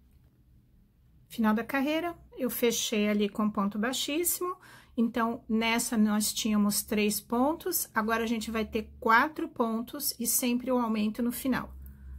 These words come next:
Sobe uma corrente, ponto baixo, uma corrente. Então, esse é o nosso primeiro ponto. No ponto à frente, outro ponto alto, ó, ficamos com dois.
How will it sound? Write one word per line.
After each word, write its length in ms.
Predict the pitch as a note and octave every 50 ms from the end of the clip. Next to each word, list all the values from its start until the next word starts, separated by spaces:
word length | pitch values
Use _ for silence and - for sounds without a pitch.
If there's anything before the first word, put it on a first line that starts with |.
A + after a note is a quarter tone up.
| - - - - - -
Sobe 400 | - - - - G#3+ G#3+ G#3 G3
uma 160 | G#3+ G#3 G3+ G3
corrente, 880 | - - F3 E3 G#3 G#3 G#3+ A3+ A#3 A#3+ B3 B3 - - C4 B3+ C4+ C4 - - - - - - - - - - - - - - - - - - - - - - _ _ - - - - - -
ponto 500 | - C4 C#4 D4 D4 D4 D4 D4 - D4
baixo, 920 | A#3+ A3+ A3+ A3+ A#3 A#3 A3+ A#3 A3+ - - - - - B3 B3 C4 B3+ - - - _ _ _ _ - - - - -
uma 300 | A#3 A#3+ A#3+ A3+ A3 G#3+
corrente. 1000 | - - F#3 F#3+ G3+ G3 G3+ G#3+ G#3+ G#3+ A3+ A#3 A#3 - - - C#4 C#4+ D4+ D4 - - - - _ - - - _
Então, 160 | - A3 G#3+
esse 240 | G#3 G#3+ G#3+ - -
é 40 | G3+
o 40 |
nosso 240 | G#3 G#3 G#3 G#3 -
primeiro 380 | - A3 G#3+ G#3+ G#3+ G3+ G3+ G3
ponto. 720 | G3 - G3+ G3 G3+ G#3+ A3 A3+ A#3+ B3+ C4+ B3+ - D4
No 120 | B3+ A#3 G#3+
ponto 380 | - - B3+ B3+ C4 B3 -
à 60 | B3+
frente, 880 | B3 - - - A3 A3 G#3+ G#3+ A3 A3 A3+ A#3+ B3 - - - D#4 F#4 - _ _ _ _ _
outro 340 | - G#3 A#3 A#3 - C4+ B3+
ponto 360 | B3+ C4+ C4+ C4 C4 - -
alto, 320 | B3 A3 F3+ F3 F3+ -
ó, 140 | G#3 F#3+ F3
ficamos 460 | F3+ - - - G3 F#3+ G3+ G3+ -
com 180 | - - C#4 D4+
dois. 580 | B3 A#3 G#3 G3 F#3+ G#3 - - - - -